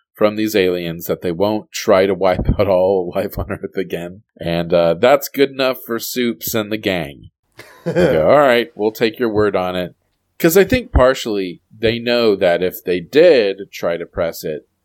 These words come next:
Speaker 1: Superman would just come and use his heat vision to behead them all.
Speaker 2: Yeah, as we've
Speaker 1: We've,
Speaker 2: discussed,
Speaker 1: we've
Speaker 2: that is
Speaker 1: established, we've established that this is his,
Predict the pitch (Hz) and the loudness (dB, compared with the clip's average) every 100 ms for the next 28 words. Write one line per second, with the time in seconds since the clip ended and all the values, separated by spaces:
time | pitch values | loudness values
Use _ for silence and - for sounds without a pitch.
0 | _ _ - - 117 110 101 95 92 90 | _ _ -10 -2 0 0 0 -2 -4 -4
1 | 85 92 85 - 95 90 85 80 78 76 | -4 -4 -6 -6 -6 -4 -4 -6 -8 -12
2 | - 107 101 98 95 85 104 85 92 87 | -16 -6 -4 -4 -8 -8 -8 -4 -2 -4
3 | 87 82 90 82 80 87 90 87 78 80 | -6 -6 0 0 -2 -4 0 0 0 -8
4 | 85 110 - 190 175 - - 131 131 135 | -10 -16 -12 -2 -2 -2 -10 -12 -12 -14
5 | 131 127 120 127 117 - 120 127 127 127 | -6 0 2 2 -2 -4 0 2 2 2
6 | 127 117 110 107 104 - - _ _ _ | 2 2 2 0 -2 -6 -16 _ _ _
7 | _ _ _ _ _ _ _ _ - 127 | _ _ _ _ _ _ _ _ 0 2
8 | 147 143 127 110 104 98 98 - 104 87 | 2 2 2 2 2 0 -4 -4 -4 -2
9 | 107 104 113 92 90 87 - 101 92 - | -2 -2 -2 -2 -4 -8 -4 -2 -2 -8